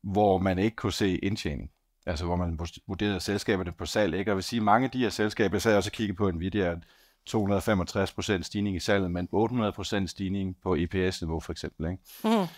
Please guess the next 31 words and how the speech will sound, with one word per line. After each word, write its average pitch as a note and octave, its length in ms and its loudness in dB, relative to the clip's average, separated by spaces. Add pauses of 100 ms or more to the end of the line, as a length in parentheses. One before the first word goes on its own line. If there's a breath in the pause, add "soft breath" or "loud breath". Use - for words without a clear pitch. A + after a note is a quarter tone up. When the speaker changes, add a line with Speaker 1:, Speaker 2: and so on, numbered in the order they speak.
(340 soft breath)
Speaker 1:
Øh, F#2+ 340 4
s-, - 540 -6
altså, G#2 260 -4
så A2 140 -8
det G2+ 180 -6
virker C#3 240 8
jo C3+ 60 8
til, C#3 140 2
at C3 80 4
der B2 60 10
er A#2 60 10
lidt A#2+ 160 2
mere B2 160 4
substans - 880 0 (400)
bag G2 220 2
ved F2 80 -2
det F#2 120 -2
her. F2 300 0
Men G2 120 -2
altså, G2+ 180 2
jeg A#2+ 100 12
ejede D3 180 12
selv D3 260 2
Microsoft A#2+ 600 4
tilbage G2+ 300 0
i - 20 -2
halvfemserne, G#2+ 480 -2 (360)
og - 60 -4
jeg G#2 80 0
tjekkede D3 360 4
lige, A2+ 280 -2